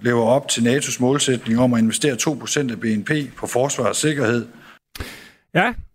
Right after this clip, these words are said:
Speaker 2: sådan lød det i går, da den fungerende forsvarsminister Troels Lund Poulsen præsenterede regeringens oplæg til første del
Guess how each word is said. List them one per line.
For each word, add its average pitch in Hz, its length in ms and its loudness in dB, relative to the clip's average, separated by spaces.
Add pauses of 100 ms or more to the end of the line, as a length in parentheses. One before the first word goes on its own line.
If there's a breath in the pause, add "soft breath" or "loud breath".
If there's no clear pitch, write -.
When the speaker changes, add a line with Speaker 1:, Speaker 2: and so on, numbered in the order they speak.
(160)
Speaker 2:
sådan 175 160 0
lød 214 200 4
det 208 160 2
i 156 140 0
går, 170 280 2
da 139 240 2
den 127 340 2
fungerende 143 480 0
forsvarsminister 131 840 2
Troels 127 380 -2
Lund 127 180 2
Poulsen 151 520 4
præsenterede 139 680 0
regeringens 170 640 0
oplæg 180 520 0
til 160 220 0
første 240 560 0
del 147 340 -2